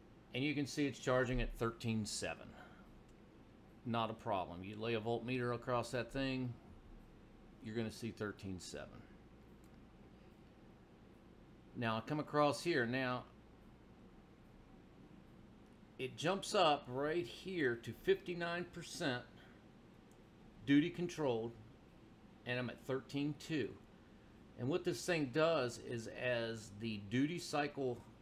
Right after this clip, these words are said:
lessens, this number gets smaller, it brings the voltage down. But it does it incrementally. You wouldn't want to all of a sudden go from thirteen two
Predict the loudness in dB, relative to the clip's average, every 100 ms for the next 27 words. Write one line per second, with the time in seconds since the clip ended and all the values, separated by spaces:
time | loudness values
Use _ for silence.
0 | -10 -6 0 2 2 0 -2 -2 -2 -4
1 | -8 -12 -12 -4 -4 0 0 2 0 -4
2 | -8 -2 0 2 0 -4 -8 -20 -20 -20
3 | -20 -20 -20 -20 -10 -6 -2 2 2 2
4 | 2 4 4 2 -8 -4 -2 -2 -6 -12
5 | -18 -16 0 2 2 -2 4 4 4 0
6 | -4 -4 0 2 2 0 -2 0 0 0
7 | -2 2 2 0 -2 2 2 0 -4 -4
8 | 2 4 4 0 -2 -8 -18 -20 -20 -20
9 | -20 -20 -20 -20 -20 -20 -20 -20 -20 -20
10 | -16 4 8 8 8 0 -2 -4 -6 -8
11 | -14 0 0 2 0 2 0 4 6 6
12 | 6